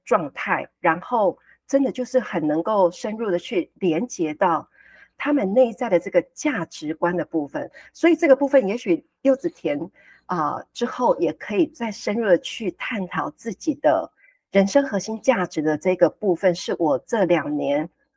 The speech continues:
很深入的在带领学生去看。因为如果我们对于人生核心价值不了解的话，很容易，呃，依照外在的一些世俗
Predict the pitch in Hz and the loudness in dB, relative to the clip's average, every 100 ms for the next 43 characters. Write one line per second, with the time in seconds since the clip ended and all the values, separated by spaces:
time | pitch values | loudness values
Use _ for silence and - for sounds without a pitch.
0 | _ 196 147 - - 208 214 226 180 196 | _ -4 -4 -6 -4 -4 -2 0 2 2
1 | 208 170 - _ _ 226 190 151 - - | 2 0 -2 _ _ 0 0 -2 -4 -4
2 | 147 175 175 - 165 - - 165 135 262 | -2 -4 -6 -6 -6 -6 -4 -4 -2 0
3 | 320 240 262 269 175 151 160 165 - 240 | 2 4 4 6 6 4 2 0 2 4
4 | 175 156 170 - - - 190 - - 180 | 4 2 -2 -8 -12 0 0 0 -4 -4
5 | 202 202 - 202 165 - 151 - 220 165 | -4 -4 -4 -4 -4 -8 -10 -2 0 2
6 | 135 156 - 180 - - - 180 277 - | 0 -2 -2 -2 -2 -4 0 2 2 -2
7 | - - - - 175 160 165 160 196 - | -18 -20 -8 0 2 4 2 2 0 -2
8 | 247 220 185 160 _ _ _ _ - 180 | -2 2 2 0 _ _ _ _ -4 -4
9 | 139 - 233 247 233 175 - _ - 294 | -4 -4 -4 2 4 4 0 _ -2 0
10 | 202 - 254 190 175 156 123 - _ _ | 0 -4 0 0 2 0 0 -4 _ _
11 | _ 214 - 196 185 185 196 - 254 185 | _ -12 -6 0 2 2 -2 -8 -6 -6
12 | - 151 | -6 -8